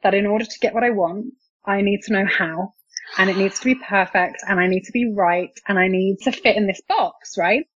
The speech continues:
And I have learned that the firmer that we hold on to something, the more we're like, "It has to be like this, and then it needs to be like that, and I need to show up like this," the more constricted, and like you said, we just end up in this really contorted,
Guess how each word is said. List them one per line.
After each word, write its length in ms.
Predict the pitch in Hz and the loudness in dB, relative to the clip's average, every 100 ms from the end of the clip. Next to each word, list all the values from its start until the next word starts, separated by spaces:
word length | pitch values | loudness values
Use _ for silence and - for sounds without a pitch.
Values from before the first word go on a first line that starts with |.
| _ _ - | _ _ -2
And 120 | 247 | 0
I 140 | 262 294 | 2 0
have 240 | 311 320 269 | -2 -6 0
learned 400 | 208 185 196 - - _ | 2 0 -2 -10 -12 _
that 140 | 233 214 | -2 0
the 180 | 247 254 - - | 2 0 -4 -10
firmer 440 | - 262 277 285 294 | 0 2 2 0 0
that 140 | 247 | 0
we 100 | 247 | -2
hold 300 | 208 226 233 | 0 2 2
on 140 | 202 180 | 0 -4
to 60 | |
something, 600 | - 165 - 175 175 190 | -4 -4 0 2 2 -2
the 80 | - | -2
more 420 | 214 240 254 262 | 0 2 2 2
we're 100 | 254 | 2
like, 180 | 220 196 - | 2 -2 -4
"It 60 | |
has 200 | - 220 | -6 -6
to 100 | - | -4
be 120 | 285 277 | -2 2
like 240 | 269 - | 2 0
this, 240 | 240 233 | -6 -4
and 120 | 226 240 | -4 0
then 120 | 240 | 2
it 80 | 240 | 4
needs 200 | 294 - | 2 2
to 60 | |
be 120 | 254 277 | -4 0
like 240 | 269 - | 0 2
that, 180 | 240 226 | 0 0
and 80 | 233 | -6
I 140 | 254 277 | -4 0
need 180 | 285 277 | 0 -2
to 60 | |
show 180 | 262 277 | 0 2
up 100 | 208 | 2
like 120 | 190 | 2
this," 160 | 220 - _ _ _ - | -2 -4 _ _ _ -8
the 60 | 240 | 0
more 180 | 269 285 | 2 0
constricted, 720 | - 254 - 247 - 220 202 | -2 -6 -4 -6 0 2 2
and 180 | 208 202 _ - | -2 -4 _ 2
like 180 | 220 185 | 4 4
you 80 | 220 | 0
said, 360 | 370 320 196 - | 2 2 0 -4
we 220 | 226 240 220 | 0 0 0
just 260 | 294 285 - | -2 -2 -2
end 180 | 269 285 | 2 2
up 160 | 277 | 2
in 80 | 254 | 2
this 180 | 220 - | -2 0
really 260 | 233 254 277 | 0 0 0
contorted, 880 | - 294 - 233 220 240 220 214 | -2 -4 0 0 0 0 0 0